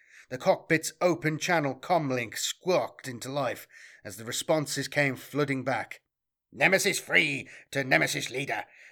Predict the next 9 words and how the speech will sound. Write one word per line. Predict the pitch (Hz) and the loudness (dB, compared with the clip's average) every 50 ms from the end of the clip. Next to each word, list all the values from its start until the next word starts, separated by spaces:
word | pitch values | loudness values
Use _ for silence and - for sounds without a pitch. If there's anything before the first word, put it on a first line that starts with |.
| - - | -12 -4
Surveyor | - 180 180 135 196 214 185 160 156 147 | -2 0 2 4 4 6 6 6 4 2
systems | - 156 160 - - - 151 160 160 143 | 0 -2 -2 -2 -2 -2 -4 -4 -4 -4
taken | - - 160 165 156 160 156 | 2 4 4 4 4 4 2
offline | 160 151 147 - 131 147 147 139 143 147 147 | 2 2 2 2 2 4 4 4 4 4 4
by | 135 135 135 | 4 4 4
that | 139 139 135 | 4 2 4
last | 139 143 139 135 - | 4 6 4 4 4
radiation | 139 135 139 131 131 135 135 127 - 113 104 | 4 2 2 2 2 0 0 -2 -4 -6 -4
burst. | 117 120 135 151 147 - | -2 0 0 0 -2 -4